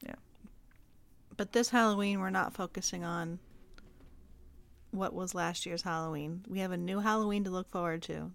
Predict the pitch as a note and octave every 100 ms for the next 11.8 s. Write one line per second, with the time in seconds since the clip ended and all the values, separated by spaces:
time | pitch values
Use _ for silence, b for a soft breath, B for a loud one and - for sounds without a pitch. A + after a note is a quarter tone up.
0 | - - F3 A#3 C#3+ - E3+ - D#3+ D#3+
1 | D#3+ F3+ - - - - F#3 A#3+ D#4+ E3+
2 | F#3 F3 F3 G3 F#3+ G3+ G#3+ - - -
3 | - - - G#3 G3 G3 G3 - G#3+ F#3
4 | F#3+ G3 F#3+ D#3+ B2 B2+ C#3 - - -
5 | G3 G3+ G3+ G3 F#3+ F#3+ F#3+ - F#3 F3+
6 | F#3 F#3+ F3+ F#3 F#3 G3 - G#3 G3 G#3+
7 | - F3+ F#3+ F#3+ F#3+ - F#3+ F#3+ F#3+ G#3
8 | A#3 - G#3+ F3 G3+ G3 G#3 G3+ G3+ G#3
9 | G#3 G#3+ G3+ G3+ G3+ G3+ G#3+ b b b
10 | b b b b b - - C#4+ C#4 C4+
11 | A#3 G#3+ A3 G#3+ G#3 - G#3+ G#3+